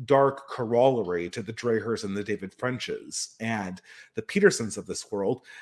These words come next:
And the dark corollary is that there, there's nobody who's actually bringing these objections forward in an intellectually serious way. How do you police proper behavior in, in a political environment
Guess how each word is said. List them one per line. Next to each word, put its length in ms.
And 100
the 60
dark 220
corollary 720
is 240
that 160
there, 160
there's 260
nobody 520
who's 280
actually 540
bringing 380
these 220
objections 920
forward 760
in 80
an 120
intellectually 580
serious 580
way. 280
How 280
do 260
you 260
police 300
proper 360
behavior 800
in, 160
in 180
a 60
political 420
environment 600